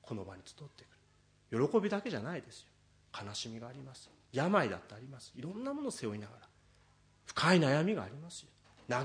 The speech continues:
きがありますよ。悩みがありますよ。でも、そこの一人一人が最後、礼拝の最後、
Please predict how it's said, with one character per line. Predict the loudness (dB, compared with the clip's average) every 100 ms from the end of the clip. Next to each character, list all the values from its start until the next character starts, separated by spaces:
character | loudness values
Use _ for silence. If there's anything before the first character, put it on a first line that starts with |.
| 6
き | 6 0
が | -2
あ |
り | -4
ま | -8 -8
す | -12
よ。 | -12 -6
悩 | -2 -2
み | -2 -4
が |
あ | -6
り | -8
ま | -10
す | -14
よ。 | -20 _ _ _ _ _ _ _ _ _ 2
で | 4
も、 |
そ | 4 0
こ | 2 4
の | 4 2 -2 -20 _ -20 -12
一 | -2 0
人 | 0
一 | -2 -6
人 | -6
が | -8 -10 -18 _ -8
最 | 0 4 6 4
後、 | 0 -4 -20 _ _ _ _ _ 0
礼 | 10 10
拝 | 10 8
の | 8
最 | 6 10 10
後、 | 8